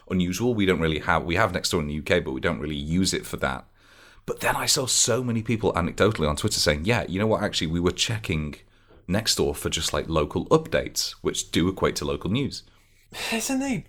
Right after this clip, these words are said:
Speaker 2: isn't the pro-, yeah, I get that. I absolutely can see how the infrastructure works in that way, or could work in that way. The issue that I kinda have with this is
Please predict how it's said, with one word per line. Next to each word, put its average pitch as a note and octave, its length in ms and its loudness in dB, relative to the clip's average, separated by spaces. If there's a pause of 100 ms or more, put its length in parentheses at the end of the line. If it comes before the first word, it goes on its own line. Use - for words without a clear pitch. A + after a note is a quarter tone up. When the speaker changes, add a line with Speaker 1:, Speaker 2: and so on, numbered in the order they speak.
(280)
Speaker 2:
isn't B3 260 0
the B3+ 180 -4
pro-, - 340 -4
yeah, D#3 220 2
I B2+ 80 2
get C#3 360 2
that. G2+ 240 -4 (140)
I B2+ 160 2
absolutely B2+ 540 2
can B2 160 0
see A#2 180 0
how A2 160 0
the G#2 180 -2
infrastructure B2 680 -2
works A2 420 -4
in G#2+ 120 -4
that G2+ 220 -10
way, G#2+ 200 -2
or F2+ 100 -4
could A#2 220 -4
work G#2+ 280 -4
in G#2+ 60 -10
that F#2+ 220 -10
way. A2 300 -8 (760)
The F3 160 0
issue B3+ 300 -2
that D4 120 0
I F#3 280 0 (680)
kinda D#3 240 -2
have B2+ 280 0
with D#3+ 100 -2
this F3 180 -4
is D3 140 -4